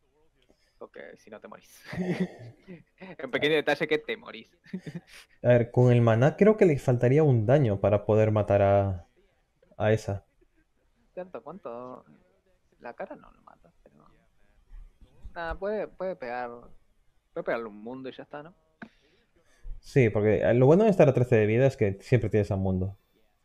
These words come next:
Speaker 2: Y es mucho más robo, además. Mira, otro Baldain más, por si acaso. <laughs>
Speaker 1: Ah, sí, tirando árboles.
Speaker 2: Sí, sí,
Speaker 1: Ah, ese.
Speaker 2: árbol, árbol.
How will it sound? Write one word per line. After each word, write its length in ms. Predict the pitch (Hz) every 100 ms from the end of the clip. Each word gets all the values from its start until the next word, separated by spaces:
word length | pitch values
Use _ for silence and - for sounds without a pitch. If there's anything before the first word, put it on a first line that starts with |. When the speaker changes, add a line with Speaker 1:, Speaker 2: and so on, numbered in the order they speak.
| _ _ _ _
Speaker 2:
Y 80 | -
es 100 | 123
mucho 240 | 135 127 113
más 160 | 107
robo, 220 | 110 98
además. 420 | 87 85 82 - _ _ _ _ _ _ _ _ _ 131 _ _ _ 131 _ _ _ _ _ _ _ -
Mira, 180 | 113 131
otro 180 | 127
Baldain 300 | 101 90 85
más, 220 | 85 87 -
por 120 | 92
si 60 |
acaso. 300 | 85 87 78
<laughs> 880 | - 71 - _ - 95 90 127 - 123
Speaker 1:
Ah, 100 | 127 -
sí, 200 | 123 -
tirando 300 | - 107 -
árboles. 360 | 110 110 110 120 _ _ _ _ _ _ _ _
Speaker 2:
Sí, 80 | 113
sí, 160 | 104 82
Speaker 1:
Ah, 60 |
ese. 220 | 76 - 101
Speaker 2:
árbol, 280 | 104 95
árbol. 360 | 95 98 90